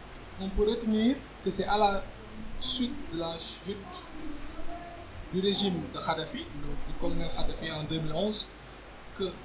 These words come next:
beaucoup de milices ont eu la main sur, euh, les,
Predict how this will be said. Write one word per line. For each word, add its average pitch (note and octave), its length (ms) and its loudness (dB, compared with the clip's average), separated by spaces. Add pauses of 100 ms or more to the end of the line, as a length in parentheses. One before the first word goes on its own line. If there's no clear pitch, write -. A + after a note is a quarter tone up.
beaucoup A3 360 2 (340)
de F#3 60 6
milices G3+ 480 2 (180)
ont F3+ 160 4
eu G#3 200 2
la F3 200 0
main G3+ 300 0
sur, E3+ 340 -4
euh, C#3 400 -6 (640)
les, E3 260 0